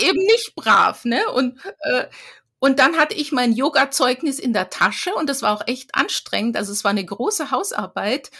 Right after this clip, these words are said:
und auch eine Abschlussprüfung. Das, und dann habe ich gesagt, "So, und jetzt schenke ich mir selber, dass ich meinen Kabaretttraum Wirklichkeit werden lasse." Und habe dann einfach ein Theater gemietet, äh, lange im Voraus für vier Vorstellungen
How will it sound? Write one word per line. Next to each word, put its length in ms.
und 240
auch 180
eine 160
Abschlussprüfung. 1080
Das, 280
und 220
dann 180
habe 140
ich 80
gesagt, 340
"So, 140
und 140
jetzt 340
schenke 320
ich 180
mir 220
selber, 380
dass 220
ich 260
meinen 300
Kabaretttraum 920
Wirklichkeit 680
werden 260
lasse." 480
Und 280
habe 200
dann 160
einfach 300
ein 220
Theater 460
gemietet, 760
äh, 100
lange 300
im 140
Voraus 600
für 140
vier 260
Vorstellungen 960